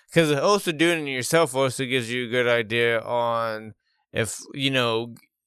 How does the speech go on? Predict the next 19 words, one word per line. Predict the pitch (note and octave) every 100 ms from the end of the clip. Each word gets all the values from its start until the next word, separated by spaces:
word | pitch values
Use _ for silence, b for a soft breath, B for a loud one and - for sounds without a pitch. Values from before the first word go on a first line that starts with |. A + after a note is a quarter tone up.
| _
when | C#3+ C#3+ C#3+
you | B2
go | C3+ C3+
to | C3
a |
publisher's | B2 B2 A#2+ - A2
like, | A#2 - _ _ _ _ -
No, | A#3
you | B3 D4
don't | C4+
have | G3 D3+
to | A2+
do | B2 A2+
it | -
that | G#2+ G#2+
way. | A2 A#2
Like, | C3 E3+
I | B3
know | G3+ C#3+ B2 A#2 A#2+ -